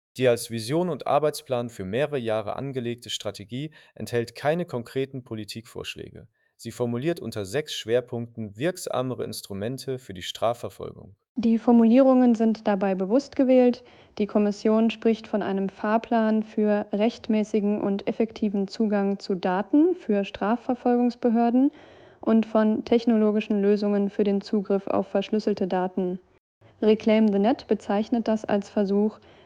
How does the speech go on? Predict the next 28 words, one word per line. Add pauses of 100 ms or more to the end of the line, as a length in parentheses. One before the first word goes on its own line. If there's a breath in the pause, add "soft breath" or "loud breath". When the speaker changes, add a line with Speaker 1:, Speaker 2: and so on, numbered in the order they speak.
(120)
Speaker 2:
Massenüberwachung
als
rechtmäßigen
Zugang
zu
rahmen. (240)
Speaker 1:
In
der
Hacker-News-Diskussion
gibt
es
dazu
eine
Debatte
über
die
Quellenlage. (300)
Der
Kommentator
Mike
Tonal
fragte
nach
dem
tatsächlichen
Wortlaut
des
Arbeitsplans,